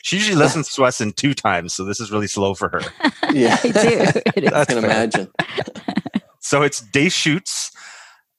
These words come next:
Speaker 1: I don't know how I'm able to pronounce that and not the other French words we have on the, the show. But anyway,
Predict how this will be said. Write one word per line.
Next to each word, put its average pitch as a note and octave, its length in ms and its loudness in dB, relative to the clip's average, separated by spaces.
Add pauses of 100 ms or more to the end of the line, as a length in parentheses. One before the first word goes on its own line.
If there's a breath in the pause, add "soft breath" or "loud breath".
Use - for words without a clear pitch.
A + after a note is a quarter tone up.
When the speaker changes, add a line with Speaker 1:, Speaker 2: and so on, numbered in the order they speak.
Speaker 1:
I G2+ 80 0
don't A#2+ 100 0
know C#3+ 80 2
how B2 140 2
I'm A#2 160 0
able G#2 180 2
to - 140 -14
pronounce F#2+ 340 -2
that F#2 220 2
and F2 100 -4
not F#2 160 0
the F2 80 -4
other F#2 140 -2
French E2+ 340 -6
words E2+ 220 -6
we E2 80 -8
have D#2+ 160 -6
on D#2 120 -6
the, D2 160 -12 (640)
the E2+ 60 -10
show. - 320 -6
But F#2 140 -2
anyway, D#2+ 280 -4